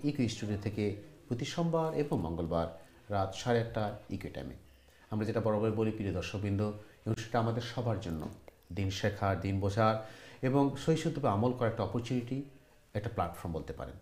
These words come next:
So আমরা চেষ্টা করবো এখান থেকে কিছু শেখার জন্য, জানার জন্য, আমাদের ইলমকে, আহ, পরিশুদ্ধ করার জন্য এবং আল্লাহর নৈকট্য অর্জন করতে পারি। এখানে কিছু, এখান থেকে আমরা কিছু শিখবো ইনশাআল্লাহ। আল্লাহ আমাদের সাথে তৌফিক দান করেন। প্রিয় দর্শকবৃন্দ, বরাবর মতো আমাদের অনুষ্ঠানে উপস্থিত হয়েছেন আমাদের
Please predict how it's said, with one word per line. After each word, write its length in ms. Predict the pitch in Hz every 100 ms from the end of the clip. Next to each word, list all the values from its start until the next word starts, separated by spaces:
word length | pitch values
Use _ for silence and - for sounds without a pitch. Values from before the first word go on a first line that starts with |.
| - - - - -
So 60 | 139
আমরা 120 | 135
চেষ্টা 280 | 143 170 180
করবো 200 | 175 156
এখান 200 | 147 139
থেকে 180 | 139 131
কিছু 120 | 117
শেখার 260 | 127 139 123
জন্য, 280 | 123 123
জানার 280 | 107 95 107
জন্য, 220 | 113 113
আমাদের 280 | 107 101 95
ইলমকে, 480 | 95 104 110 110 101
আহ, 400 | - - - 98
পরিশুদ্ধ 420 | 95 98 - 135
করার 200 | 139 139 131
জন্য 240 | 135 139 -
এবং 240 | 107 107
আল্লাহর 260 | 95 92 85
নৈকট্য 360 | 85 90 87 87
অর্জন 280 | 85 87 87
করতে 220 | 117 123
পারি। 260 | 120 113 113
এখানে 180 | 110
কিছু, 220 | 110 110 - -
এখান 120 | 104
থেকে 120 | 104
আমরা 120 | 95
কিছু 180 | 98 87
শিখবো 260 | 127 - 73
ইনশাআল্লাহ। 460 | 69 - 67 92 - -
আল্লাহ 200 | 90 92 92
আমাদের 180 | 87
সাথে 160 | - 90 -
তৌফিক 240 | 92 78
দান 140 | 69 67
করেন। 180 | - - - - - - - - -
প্রিয় 140 | 156
দর্শকবৃন্দ, 400 | 170 170 165 180
বরাবর 360 | 269 185 135 127
মতো 160 | 127 123
আমাদের 220 | 117 117
অনুষ্ঠানে 300 | 110 - 110
উপস্থিত 260 | 117 117
হয়েছেন 360 | 113 107 113 110 110
আমাদের 260 | 104 101